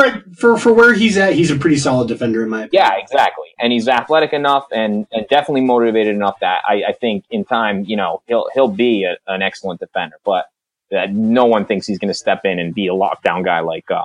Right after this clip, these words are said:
Speaker 2: Bradley was.
Speaker 1: Yeah. Speaking
Speaker 2: Uh,
Speaker 1: of Morris,
Speaker 2: so, mm.
Speaker 1: he's, uh, he's got some, something going on. What do you think's going on with, uh, he's got, he's, he's out a week.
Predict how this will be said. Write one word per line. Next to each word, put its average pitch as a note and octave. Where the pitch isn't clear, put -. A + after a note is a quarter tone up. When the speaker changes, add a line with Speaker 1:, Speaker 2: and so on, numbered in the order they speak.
Speaker 2:
Bradley E2
was. -
Speaker 1:
Yeah. F#2
Speaking C#4+
Speaker 2:
Uh, G#3
Speaker 1:
of D#3
Morris, C#3
Speaker 2:
so, C3+
mm. B2
Speaker 1:
he's, D4
uh, E3+
he's B3
got B3
some, D3+
something D3+
going C3+
on. C3+
What B2
do E3
you F#3
think's A#3+
going E3
on E3
with, B2+
uh, B2
he's A#2+
got, D#3
he's, B2+
he's C3+
out F3
a B2
week. D3